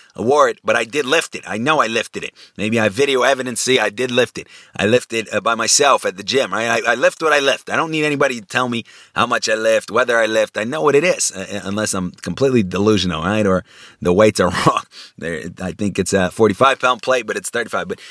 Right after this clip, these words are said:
anyhow, that's the idea. So I would say that's something genuine. It's at a certain level. It's not the, the highest i-, ideal, but it's something, as an analogy, and also for its own sake, obviously it's great. It's a, it's a real genuine thing.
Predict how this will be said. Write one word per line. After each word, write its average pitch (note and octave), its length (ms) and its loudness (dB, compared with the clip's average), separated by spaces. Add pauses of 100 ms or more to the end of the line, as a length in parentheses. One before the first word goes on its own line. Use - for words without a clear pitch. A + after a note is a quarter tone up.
(340)
anyhow, D#3 300 4
that's F3+ 220 0
the E3 80 2
idea. A2 340 -2
So C#3+ 120 0
I E3 40 -4
would D#3+ 80 -6
say D#3 120 0
that's F3 220 0
something B2+ 320 -4
genuine. A#2+ 480 -2
It's G2+ 180 -4
at B2+ 100 2
a A2 60 0
certain A2 340 0
level. B2 380 0
It's G#2 180 -6
not A#2+ 200 -2
the, G2+ 160 2
the F2 140 -10
highest A#2 420 -2
i-, G2 180 -4
ideal, G#2+ 380 -2
but A2+ 120 -2
it's A2+ 120 -6
something, B2 340 -4 (880)
as C3+ 180 4
an C#3 80 -2
analogy, F3 640 2 (280)
and C#3 120 2
also D3+ 240 4
for A#2+ 140 -2
its A2+ 100 -4
own D#3+ 140 0
sake, A2 260 0
obviously G2+ 320 0
it's E2+ 100 -12
great. C#3+ 420 0
It's A2+ 220 -2
a, G#2+ 240 0 (300)
it's A#2 160 -6
a C3+ 40 0
real D3+ 200 2
genuine C#3 420 -2
thing. - 220 -6